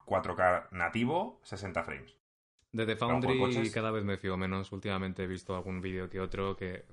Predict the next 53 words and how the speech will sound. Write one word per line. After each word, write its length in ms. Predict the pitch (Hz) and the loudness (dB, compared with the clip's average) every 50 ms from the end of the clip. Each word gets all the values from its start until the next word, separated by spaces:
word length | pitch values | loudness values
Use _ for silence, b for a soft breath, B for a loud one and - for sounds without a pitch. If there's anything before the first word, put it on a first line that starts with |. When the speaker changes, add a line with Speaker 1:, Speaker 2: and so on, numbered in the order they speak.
| - - | -14 -8
Speaker 2:
parece 520 | - 101 95 95 92 - - - - 113 113 | -4 -4 -2 -2 -4 -6 -6 -4 -2 -2 0
<laughs> 20 | |
que 540 | - - 131 117 104 - - 151 - - B B B B 202 151 | 0 0 0 0 0 0 0 0 -2 -2 B B B B -10 -4
se 140 | - - 120 | -2 0 2
acaban 400 | 113 113 101 117 113 110 110 110 | 2 2 2 2 2 2 2 0
inventando 500 | 110 107 104 104 101 95 101 98 101 101 | 0 2 0 0 0 0 0 0 0 0
los 140 | 101 98 95 | 0 0 0
números 340 | 101 101 98 95 98 92 92 | 0 0 0 0 0 -2 0
o 100 | 98 95 | 0 0
algo. 260 | 95 95 98 98 98 | 0 0 0 0 0
No, 460 | 98 98 98 95 92 90 87 87 87 - | 0 0 0 0 -2 -4 -6 -8 -12 -12
no, 240 | - 107 101 101 - | -8 -6 -6 -6 -4
no 160 | - 107 107 101 | -2 -2 -2 0
queda 220 | 107 104 101 101 | 0 0 2 2
nada 220 | 101 98 95 95 | 4 2 2 2
claro 500 | 95 - 98 98 98 98 92 90 90 101 - 110 | 2 2 2 2 2 2 0 0 -4 -6 -8 -10
y 180 | 107 - 120 107 | -10 -6 -4 -2
no, 420 | 110 107 107 104 104 101 98 101 | 0 2 2 2 2 0 0 -2
no 160 | 107 110 117 113 | 0 0 0 0
concuerda 500 | 120 110 110 107 - 117 117 117 117 110 | 0 -2 -2 0 0 0 2 2 2 0
lo 100 | 107 101 | 0 0
que 60 | 104 | -2
ellos 160 | 107 107 101 107 | -2 -2 -2 -2
enseñan 360 | 104 - 113 107 107 107 104 | -4 -2 -2 0 0 0 -2
con 140 | 101 101 98 | -2 -2 -2
lo 100 | 98 92 | -2 -2
que 80 | 98 | -2
luego 240 | 98 101 98 101 98 - | -2 -2 -2 -2 -2 -2
tú 240 | - 107 104 101 - - _ _ _ - - - - - - - | -2 -4 -4 -4 -8 -16 _ _ _ -20 -20 -20 -20 -12 -4 -2
puedes 460 | 117 107 95 95 92 90 104 98 92 | 0 2 2 2 0 -2 -6 -4 0
ver 260 | 110 104 101 101 98 | 2 2 2 2 0
y 60 | 98 - | 0 -2
comprobar 420 | 101 95 90 98 98 95 98 98 | -2 -2 0 0 2 2 0 0
cuando 200 | - 98 95 90 | 0 -2 -2 -2
te 100 | - 92 | -2 -2
compras 300 | - 98 90 92 92 87 | -2 -2 -2 -2 -4 -4
finalmente 420 | - 92 90 87 87 87 85 85 | -4 -4 -4 -4 -4 -4 -6 -8
el 60 | 82 85 | -10 -10
juego. 260 | - 92 90 - - _ _ _ - | -10 -12 -12 -12 -18 _ _ _ -18
Speaker 1:
Están 220 | - - - 98 95 | -8 -2 0 4 4
cogiendo 300 | 101 95 - 107 101 95 | 4 4 4 4 2 2
Speaker 2:
Entonces, 220 | 92 92 92 92 | 2 2 0 0
Speaker 1:
muchas 60 | 92 | 2
famas. 320 | 98 87 85 82 80 80 - | 2 4 4 2 -2 -2 0
Speaker 2:
no 180 | 107 107 107 104 | 0 2 2 2
me, 120 | 104 101 | 2 2
Speaker 1:
Están 220 | 98 92 87 95 98 | 4 4 2 2 2
Speaker 2:
no 80 | 104 | 0
me 100 | 113 113 | 0 0
fío 120 | 110 - 117 | -2 -2 -2
mucho 220 | 104 107 101 - 98 | -2 -2 -2 -2 -2
de 100 | 92 92 | -2 -2
ellos. 220 | 92 90 - | -2 -4 -6